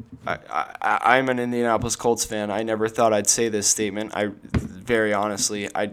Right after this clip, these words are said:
I just never thought this would come out of my mouth. They have the best defense in the league, um, according to D V O A, according to the eye test. Um, they're, they're, they're the best defensive team in the league right now.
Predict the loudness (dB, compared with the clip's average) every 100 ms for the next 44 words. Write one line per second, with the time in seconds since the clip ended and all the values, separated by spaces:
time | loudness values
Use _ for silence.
0 | -4 -4 -4 -6 -4 -2 -2 -2 -2 -2
1 | -4 -8 -6 -4 -2 -2 -4 -2 -2 -2
2 | -8 _ -20 -20 -20 _ 10 12 12 12
3 | 10 8 8 0 -2 -4 -4 -8 -8 -8
4 | -10 -14 _ _ _ _ -8 -4 -4 -6
5 | -10 -20 _ _ _ _ -20 _ -12 -6
6 | 4 4 4 0 -2 2 2 2 2 0
7 | -4 -10 _ -10 -4 -2 0 0 4 4
8 | 2 0 0 0 -2 -6 -10 _ _ _
9 | _ _ _ _ _ -6 -2 0 -2 -4
10 | -10 -16 _ _ 0 2 2 4 2 2
11 | -2 -2 2 2 2 -2 -8 -6 -6 -8
12 | -10 -10 -8 -8 -8 -6 -6 -6 -10